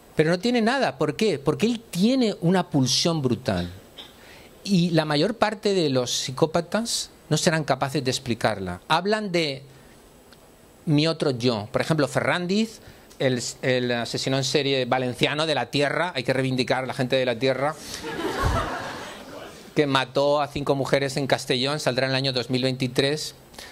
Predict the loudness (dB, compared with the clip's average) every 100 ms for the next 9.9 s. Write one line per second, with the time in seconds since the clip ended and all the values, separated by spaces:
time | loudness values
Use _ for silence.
0 | -18 -2 0 2 0 2 2 0 0 0
1 | 2 0 0 0 0 -2 0 0 0 -2
2 | 0 0 0 -2 -8 -20 -20 -20 -20 -20
3 | -20 -20 -2 -2 0 0 2 0 0 -2
4 | 0 -2 -4 -18 -14 -8 -2 0 0 0
5 | 0 0 -2 -2 -2 -2 -4 -6 -4 -6
6 | 0 0 2 0 0 -2 0 -2 0 -2
7 | 2 2 2 0 0 -2 -2 -2 -4 -6
8 | -8 -12 -16 -20 -20 -20 -20 -20 -20 -20
9 | -20 -14 -2 0 2 0 0 -2